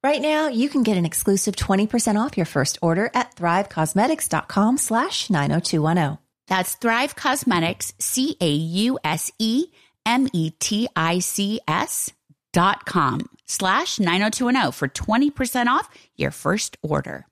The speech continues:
Speaker 2: Want to temporarily restore definition in your jawline where it's been lost over time? With Juvederm Volux X C, you can get a non-surgical jawline treatment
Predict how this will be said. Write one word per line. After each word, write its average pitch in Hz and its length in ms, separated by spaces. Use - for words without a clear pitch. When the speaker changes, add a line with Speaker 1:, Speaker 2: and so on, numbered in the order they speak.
Speaker 2:
Want 302 240
to 523 140
temporarily 202 840
restore 196 480
definition 160 880
in 185 140
your 190 100
jawline 220 680
where 208 120
it's 214 140
been 220 200
lost 208 360
over 254 200
time? 262 300
With 226 180
Juvederm 320 880
Volux 220 840
X - 260
C, 180 440
you 214 100
can 269 160
get 208 160
a 185 60
non-surgical 202 920
jawline 202 540
treatment - 500